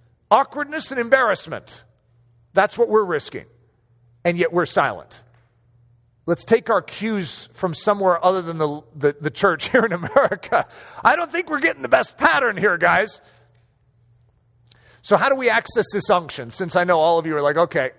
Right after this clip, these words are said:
all right, enough of this. Let's get going. Let's do something. Let's,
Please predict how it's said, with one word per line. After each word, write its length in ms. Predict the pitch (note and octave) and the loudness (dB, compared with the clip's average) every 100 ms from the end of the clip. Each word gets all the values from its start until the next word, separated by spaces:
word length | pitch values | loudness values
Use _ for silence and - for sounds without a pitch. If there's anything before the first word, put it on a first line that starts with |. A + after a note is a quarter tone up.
| _ _ _ | _ _ _
all 80 | D#3+ | 0
right, 140 | D3+ C#3+ - | 0 -2 -2
enough 560 | F#3+ G#3+ C#4 B3+ - - | -2 2 4 2 -2 -2
of 200 | G#3+ D#3 | -2 2
this. 400 | E3+ B2+ - - _ _ - - | 0 0 -4 -20 _ _ -16 0
Let's 260 | A#3 D#4 | 2 2
get 260 | - D4 A3 | -4 -4 2
going. 440 | B3 C#4+ A3+ C#3+ | 2 4 0 0
Let's 240 | F#3+ - C#3+ | -2 -2 -2
do 240 | C4+ E4 | 0 0
something. 540 | - - A#3 F#3 F#3+ | 0 2 2 0 -4
Let's, 420 | G3 D4 - - | 0 0 -2 -14